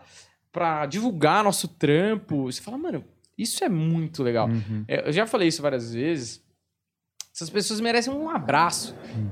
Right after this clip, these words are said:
Speaker 1: E já fica aqui, algumas, algumas dessas pessoas que tão aqui desde o dia um, praticamente, é vip a vida inteira, né?
Speaker 2: Uhum.
Speaker 1: A Eliane, quiser colar qualquer show, ela, mano, entra quando ela quiser. A Márcia é outra.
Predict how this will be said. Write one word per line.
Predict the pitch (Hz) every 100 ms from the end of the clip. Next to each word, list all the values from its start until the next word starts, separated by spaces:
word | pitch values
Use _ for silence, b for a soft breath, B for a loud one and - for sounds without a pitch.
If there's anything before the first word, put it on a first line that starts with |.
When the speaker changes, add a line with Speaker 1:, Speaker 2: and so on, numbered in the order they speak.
| -
Speaker 1:
E | 151 226 320
já | 226
fica | - 214
aqui, | - 156 196 170
algumas, | 131 170 160 113
algumas | 104 101 165 185
dessas | 113 110 -
pessoas | 110 - 127 -
que |
tão | -
aqui | 113 -
desde | 113 160 190
o | - _ 135
dia | 123 139 117
um, | 113 185 190
praticamente, | 123 110 120 110 151 247 - b b b b _ _
é | 127 131 131
vip | 120 123 143 -
a | 269
vida | 202 262
inteira, | 359 190 175 143 104
né? | 107 - _
Speaker 2:
Uhum. | 131 139 135 135 147 123
Speaker 1:
A |
Eliane, | 139 147 143 143 190 170 135 -
quiser | 127 151
colar | - 175 147 143
qualquer | 139 147 - 160 180
show, | - - 139 180
ela, | 330 453 427
mano, | 165 113
entra | 123 - 320 370 277 127 -
quando | 131
ela | 185
quiser. | 330 302 143 147 131 101
A |
Márcia | 110 107 127 156 - 254
é | 240
outra. | 147 165 165 - 110